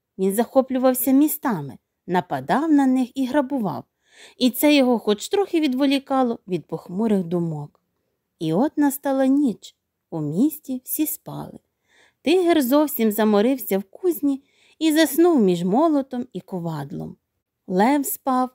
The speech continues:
намагаючись усміхатись у вісні. Тільки ведмідь продовжував сидіти за столом. Він десь чув, що вночі дуже легко складати вірші. А військо Болотина Останнього вже входило в місто.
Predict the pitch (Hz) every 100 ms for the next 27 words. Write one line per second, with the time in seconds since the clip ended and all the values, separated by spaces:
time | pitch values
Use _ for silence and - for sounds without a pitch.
0 | _ - 220 247 220 247 233 220 233 -
1 | 220 240 226 240 226 220 214 - 202 220
2 | - 208 196 190 _ _ _ _ _ _
3 | 330 320 320 311 277 311 320 - 214 208
4 | 240 233 220 214 - 202 247 - 214 208
5 | 208 - 214 208 156 180 _ _ _ _
6 | 277 285 254 240 - 302 311 - _ -
7 | 180 185 190 - 175 185 359 370 320 285
8 | 269 - 254 - - 170 175 170 - 170
9 | 170 180 - 170 147 165 _ _ _ _
10 | _ - 180 170 220 285 - 220 196 202
11 | 208 208 254 269 - 185 - 294 339 320
12 | 269 269 269 _ _ _ 190 202 196 -
13 | 170 190 202 196 180 180 156 - -